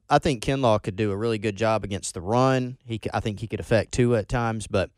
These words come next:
you know, you go back and look at what Alabama's doing offensively, and it's, it's smart, right? I mean, the way that they've,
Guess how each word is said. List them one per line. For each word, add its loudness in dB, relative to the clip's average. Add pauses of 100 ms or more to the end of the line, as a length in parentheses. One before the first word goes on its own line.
(960)
you 4
know, 4
you -4
go 10
back 4
and -2
look 2
at -2
what 2
Alabama's 2
doing 0
offensively, -6
and -8
it's, -10 (480)
it's -8
smart, -2
right? -2
I -6
mean, -6 (240)
the 0
way 2
that -4
they've, -2